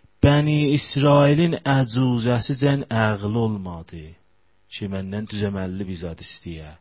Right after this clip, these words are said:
Peyğəmbər ilahdən qoyun istərlər, nə çox qoyun.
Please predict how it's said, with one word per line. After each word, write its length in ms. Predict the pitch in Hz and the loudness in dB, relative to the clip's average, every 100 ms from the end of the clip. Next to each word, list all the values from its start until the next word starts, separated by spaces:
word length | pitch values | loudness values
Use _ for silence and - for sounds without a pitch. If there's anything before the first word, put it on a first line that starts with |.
| _ _ _ _ _ _ - | _ _ _ _ _ _ -8
Peyğəmbər 540 | 107 98 107 104 104 104 | -4 -2 -2 0 0 0
ilahdən 420 | 104 101 117 120 117 | 0 0 -2 -2 2
qoyun 320 | 117 120 104 | 4 4 2
istərlər, 560 | 92 - 170 170 87 | -4 -8 -8 -6 -6
nə 140 | 214 208 | -6 -4
çox 220 | - - | -6 -4
qoyun. 400 | - 117 104 92 | -2 0 0 -2